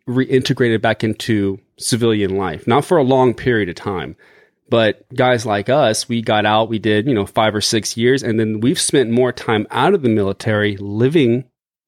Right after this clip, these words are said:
outside of the military than we were in it. So while it, our experience in the military, military helped shape who I am now, it's not the pinnacle of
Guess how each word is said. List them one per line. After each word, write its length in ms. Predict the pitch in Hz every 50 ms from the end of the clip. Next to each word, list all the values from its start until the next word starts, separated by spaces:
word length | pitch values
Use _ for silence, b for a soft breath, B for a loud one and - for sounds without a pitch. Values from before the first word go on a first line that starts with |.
| _ _ _ _ _ _ _ _ _ -
outside 340 | 113 131 135 - - 123 110
of 60 | 104
the 80 | 113
military 340 | 110 107 104 104 - 117 113
than 180 | 104 107 104 104
we 60 | 104
were 240 | 104 101 101 95 -
in 160 | - 117 98
it. 120 | 90 85 - B B B B B
So 260 | - - - 147 135
while 280 | 127 123 131 139 131 131
it, 320 | 127 120 147 135 123 - - _ _ _ _ _ _ _ _ _ _ _ - - _ _ _ _ _ _ _ _ _ _ _ _ _ _ _ _ _
our 200 | 131 135 165 190
experience 500 | 170 - - - - 156 151 156 143 -
in 40 | 143
the 60 | 131
military, 400 | 131 131 135 131 - 147 139 135
military 600 | 135 127 123 127 131 135 131 - 139 131 127 127
helped 260 | 101 - 135 123 - -
shape 460 | - - - - 123 135 - - - -
who 160 | - 147 135
I 100 | 127 120
am 240 | 120 120 120 110 104
now, 340 | 98 98 101 110 127 156 165 B B B B B B B B
it's 260 | 127 120 117 - -
not 420 | 117 117 123 127 131 135 - -
the 100 | - 120
pinnacle 840 | 110 - _ - - 147 160 190 170 - - 123 104 95 92 95 101 b b b b b _ -
of 400 | - 123 113 110 107 101 -